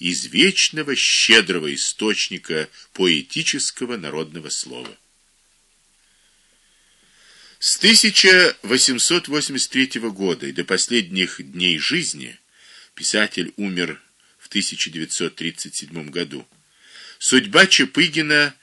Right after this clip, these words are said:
оказалась связанной с Петербургом, Петроградом, Ленинградом. Тринадцатилетний подросток, выходец из глухого лесного угла, приезжает в громадный город,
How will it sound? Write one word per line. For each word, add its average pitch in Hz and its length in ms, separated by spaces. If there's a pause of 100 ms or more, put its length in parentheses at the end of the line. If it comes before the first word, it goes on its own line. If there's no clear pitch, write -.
(280)
оказалась 110 640
связанной 113 560
с - 80
Петербургом, 107 1040 (180)
Петроградом, 87 880
Ленинградом. 78 840 (1120)
Тринадцатилетний 110 880
подросток, 135 640
выходец 92 600
из 87 180
глухого 82 460
лесного 80 440
угла, 147 520 (640)
приезжает 107 680
в 85 60
громадный 98 640
город, 85 640